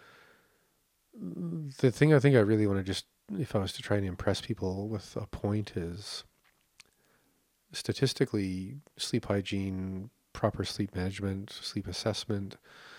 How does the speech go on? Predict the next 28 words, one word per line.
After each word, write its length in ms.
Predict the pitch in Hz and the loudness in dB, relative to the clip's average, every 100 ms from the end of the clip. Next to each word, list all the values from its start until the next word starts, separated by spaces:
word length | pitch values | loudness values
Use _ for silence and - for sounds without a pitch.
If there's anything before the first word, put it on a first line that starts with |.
| - _ | -20 _
um, 800 | 101 92 90 90 85 92 92 95 101 - 156 156 _ _ _ - | -4 -2 -2 -4 -4 -8 -10 -12 -14 -14 -14 -14 _ _ _ -4
having 300 | 113 110 98 | 0 0 0
an 80 | |
ally 340 | 90 95 101 104 | 0 0 2 2
in 340 | 104 104 101 - | 2 0 -2 -2
some 200 | - 107 | -2 0
kind 200 | 110 101 | 0 0
of, 400 | 101 - - - | -2 -6 -12 -8
uh, 340 | 165 113 104 | -4 -2 -2
health 260 | 92 104 101 | -2 0 -2
field 320 | - 110 101 | -2 0 0
that 160 | 104 101 _ - | 0 -2 _ -6
is 260 | 113 98 - | -4 -4 -2
more 120 | 101 | 0
about 240 | 98 101 | 0 -2
prevention 540 | - 98 98 - 107 95 | -2 -2 -2 0 -2 0
and, 360 | 92 90 90 - | -4 -6 -10 -8
and 540 | 92 87 90 90 92 | -6 -6 -8 -8 -8
modulating 600 | 98 95 98 101 104 104 | -4 0 0 0 0 0
an 100 | 101 | 0
unstable 420 | 104 107 107 104 | 0 -2 -4 -2
metabolism 600 | 101 101 101 98 101 101 | -4 -4 -4 -4 -6 -6
instead 280 | 98 90 - | -8 -8 -8
of 100 | 90 | -8
just 240 | 90 87 - _ _ _ - | -8 -10 -12 _ _ _ -8
bonking 380 | 113 95 92 98 | 0 0 0 -8
the 80 | 87 | -8
symptoms. 560 | - 104 - 101 104 | -6 -6 -6 -8 -10